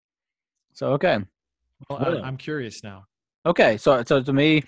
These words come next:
Speaker 1: again, I'm going power here. I'm, I'm going strength. I'm going,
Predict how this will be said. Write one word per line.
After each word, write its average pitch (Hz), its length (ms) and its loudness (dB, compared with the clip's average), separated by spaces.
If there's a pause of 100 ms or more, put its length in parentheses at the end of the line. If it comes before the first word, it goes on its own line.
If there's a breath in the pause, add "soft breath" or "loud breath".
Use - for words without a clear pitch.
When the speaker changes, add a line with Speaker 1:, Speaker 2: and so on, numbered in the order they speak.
(400 loud breath)
Speaker 1:
again, 139 180 2
I'm 135 140 2
going 139 200 4
power 113 300 2
here. 95 360 -8 (160)
I'm, 117 200 -6
I'm 117 140 -6
going 110 220 -4
strength. 127 520 -6 (240)
I'm 117 140 -8
going, 110 480 -4